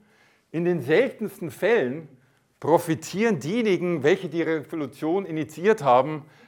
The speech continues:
letztlich von dieser Revolution. Wie Sie wissen, ich habe es vorhin schon erwähnt, Revolutionen fressen bekanntlich ihre Kinder. Wenn Ihnen das egal ist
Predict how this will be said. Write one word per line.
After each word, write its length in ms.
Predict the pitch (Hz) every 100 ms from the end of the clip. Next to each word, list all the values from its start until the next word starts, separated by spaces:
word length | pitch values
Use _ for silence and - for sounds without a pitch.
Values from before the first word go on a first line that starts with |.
| _
letztlich 760 | 110 135 208 - 190 170 170 -
von 320 | - 180 190 147
dieser 240 | 165 151
Revolution. 720 | 151 139 139 139 151 127 90 - _ _ -
Wie 100 | 135
Sie 160 | 127 123
wissen, 240 | 226 220
ich 100 | 185
habe 120 | 160
es 60 | -
vorhin 300 | 151 175 175
schon 140 | 147
erwähnt, 440 | 127 110 127 190 180 - _ _ -
Revolutionen 840 | 156 165 160 156 - 160 214 214
fressen 480 | 160 139 185 185 175
bekanntlich 720 | 160 - 135 165 151 143 - _ _ -
ihre 260 | 139 143 135
Kinder. 480 | - 170 127 85 - _ _ _ -
Wenn 320 | 101 202 240
Ihnen 240 | 190 170
das 260 | 120 226 226
egal 480 | 202 165 151 185 117
ist 160 | 104